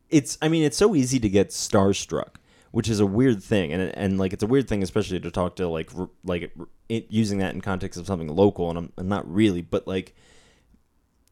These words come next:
it's, y-, again, like, I feel like we just keep going back to this idea of, is like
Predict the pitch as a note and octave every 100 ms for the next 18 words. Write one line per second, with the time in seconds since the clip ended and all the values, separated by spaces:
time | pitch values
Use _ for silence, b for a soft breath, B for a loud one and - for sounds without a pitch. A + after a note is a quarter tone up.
0 | _ _ - C#3+ - - _ _ _ _
1 | _ _ _ _ - - _ _ - A#2+
2 | B2+ A2 G2 F#2+ F#2 - _ - G#2 -
3 | C3+ A2 - G2+ F#2+ - G#2 - F#2+ F2+
4 | G2+ G2 F2+ F2+ G#2 G2+ F2+ F2 F2